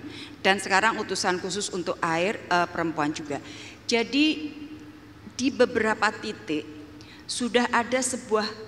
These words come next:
kebiasaan baru yang menempatkan perempuan sama. Kalau dulu, kalau laki perempuan pasti milih laki. Sekarang ada sebuah situasi baru, kalau ada perempuan laki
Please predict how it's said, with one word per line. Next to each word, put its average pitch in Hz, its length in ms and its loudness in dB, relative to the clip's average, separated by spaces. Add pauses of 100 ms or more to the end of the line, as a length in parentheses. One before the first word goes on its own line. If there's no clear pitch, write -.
(640)
kebiasaan 190 720 0
baru 156 400 -2 (1400)
yang 269 320 4
menempatkan 226 640 0
perempuan 220 480 0
sama. 160 400 -2 (260)
Kalau 202 260 4
dulu, 220 640 2
kalau 202 160 4
laki 220 280 4
perempuan 240 360 2
pasti 220 240 -2
milih 196 220 0
laki. 175 260 -4 (720)
Sekarang 233 840 4 (600)
ada 233 320 6
sebuah 208 480 2 (560)
situasi 220 560 2
baru, 185 360 2 (280)
kalau 233 160 4
ada 220 240 6
perempuan 220 440 4
laki 233 400 2